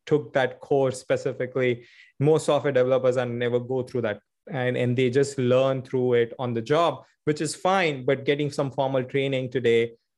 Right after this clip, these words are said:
uh, maybe a one-hour workshop, right, of, of any sorts would be, would be really good. The second thing I would definitely say is that go and ask your security team, right? Like, what is the security posture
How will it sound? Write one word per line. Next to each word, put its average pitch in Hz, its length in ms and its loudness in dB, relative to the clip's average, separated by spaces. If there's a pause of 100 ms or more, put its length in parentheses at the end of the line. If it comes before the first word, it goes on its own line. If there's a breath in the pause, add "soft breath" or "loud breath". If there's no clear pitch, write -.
(100)
uh, 127 200 0
maybe 151 340 0
a 147 100 4
one-hour 131 400 0
workshop, 120 600 -2 (100)
right, 117 340 -2
of, 123 260 -6
of 127 180 -4
any 123 180 0
sorts 117 420 -2
would 120 160 -2
be, 117 180 0
would 117 200 0
be 117 120 2
really 123 240 0
good. 117 320 0 (400 soft breath)
The 147 80 0
second 262 340 0
thing 220 180 2
I 165 80 0
would 165 340 0
definitely 160 480 -2
say 143 280 0
is 139 280 0
that 131 280 -2 (640 soft breath)
go 196 160 4
and 254 120 0
ask 202 280 0
your 190 100 0
security 151 480 -2
team, 147 460 -4
right? 120 240 0 (200)
Like, 120 280 0
what 131 440 0 (200)
is 143 320 -2
the 143 100 -2
security 127 880 -2
posture 117 540 -2